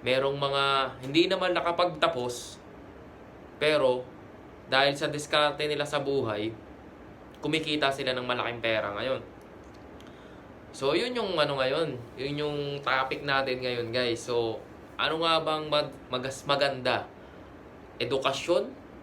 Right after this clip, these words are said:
o ang diskarte sa buhay? So, titimbangin natin ngayon, guys, no? So, base na lang rin. O sige, babase ko na lang rin sa sarili ko. So, guys, nakapag-aral ako. Nakapag-aral nga pala ako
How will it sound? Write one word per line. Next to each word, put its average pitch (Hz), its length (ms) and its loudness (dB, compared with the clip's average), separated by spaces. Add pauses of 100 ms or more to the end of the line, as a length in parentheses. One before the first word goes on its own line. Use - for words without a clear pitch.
(1000)
o - 80 0
ang 131 160 2
diskarte 123 480 0
sa 120 160 -2
buhay? 107 480 -4
So, 123 240 -4
titimbangin 131 560 2
natin 139 240 2
ngayon, 135 320 2
guys, 127 240 2
no? 110 240 -6 (1600)
So, 127 160 2
base 175 320 6
na 202 80 6
lang 202 160 2
rin. 208 240 0 (160)
O - 60 -2
sige, 175 260 2
babase 143 320 4
ko 160 160 0
na 165 80 2
lang 156 160 -2
rin 156 80 -6
sa 151 240 0
sarili 143 320 0
ko. 120 240 -2 (360)
So, 117 320 -2
guys, 180 320 4
nakapag-aral 160 640 4
ako. 147 480 2 (1200)
Nakapag-aral 143 640 4
nga 143 240 2
pala 139 320 4
ako 117 160 2